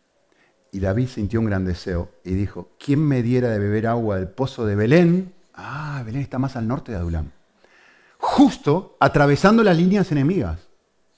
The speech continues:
"¿Quién me diera de beber agua del pozo de Belén que está junto a la puerta?" Está expresando, ¿cómo? Está expresando lo que siente.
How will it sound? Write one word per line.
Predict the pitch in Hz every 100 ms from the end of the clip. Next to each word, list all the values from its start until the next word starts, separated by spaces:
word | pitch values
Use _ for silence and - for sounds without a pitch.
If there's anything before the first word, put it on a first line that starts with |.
| _ _ _ _ _ _ _ _ _ _ _ _ _ _ _ _ -
"¿Quién | 196 247
me | 247 220
diera | 233 220
de | 196
beber | 175 165 170 -
agua | 143 180 165 143
del | 131
pozo | - 147 - 127
de |
Belén | 120 123
que | 113 104
está | 117
junto | 113 127 113 101
a |
la | 90
puerta?" | 87 95 85 82 73 _ _ _ _ _
Está | - -
expresando, | 113 _ - - - 160 185 190 196 185 - -
¿cómo? | 185 226 - -
Está | - 196
expresando | - 214 180 247 254
lo | 220 -
que | 165
siente. | - - 208 262 202 156 123 101 87